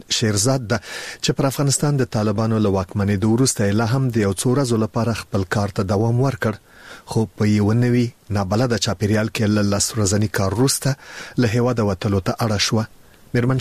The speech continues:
شیرزاد له ازادۍ راډیو سره په خبرو کې وایي چې ولې یې وطن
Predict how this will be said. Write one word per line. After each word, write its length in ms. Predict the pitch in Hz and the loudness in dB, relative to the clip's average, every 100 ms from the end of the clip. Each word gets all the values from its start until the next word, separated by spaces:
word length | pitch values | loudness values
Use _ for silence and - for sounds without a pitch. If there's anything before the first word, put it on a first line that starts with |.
| - | 0
شیرزاد 440 | 127 120 139 - | 0 0 0 0
له 80 | 131 120 | 0 2
ازادۍ 260 | 117 120 117 | 0 0 0
راډیو 240 | 113 113 | 0 -2
سره 120 | - 104 | -2 -4
په 120 | - 104 | -4 -4
خبرو 240 | 101 101 | 0 -2
کې 100 | - | 0
وایي 220 | 113 131 | 0 2
چې 160 | 127 135 143 - - - 123 | 2 0 -2 -10 -20 -6 0
ولې 300 | 139 147 104 | 2 2 2
یې 60 | 98 | 2
وطن 280 | 95 - 110 | 0 -2 -4